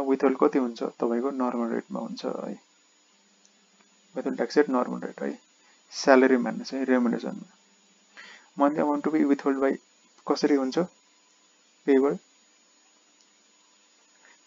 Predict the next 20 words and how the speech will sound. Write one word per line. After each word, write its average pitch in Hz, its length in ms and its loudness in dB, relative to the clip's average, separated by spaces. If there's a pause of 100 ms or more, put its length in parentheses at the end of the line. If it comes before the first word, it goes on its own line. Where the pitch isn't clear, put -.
(140)
Tax 147 220 4
payable 143 320 2
for 139 120 4
the 147 100 0 (120)
entire 139 380 4
income 139 240 -4
year। 160 160 -4 (2000)
है, 131 100 0 (720)
कति 156 200 4
चाहिँ 170 160 -2
income 151 240 -4 (120)
total 147 320 2 (1040)
इयरको 139 280 4
लागि 131 240 2
छ, 127 100 -4 (760)
त्यसलाई 139 240 6
चाहिँ 151 220 -2
divide 127 340 6
गर्छौँ 123 280 -2
कतिले? 127 360 -2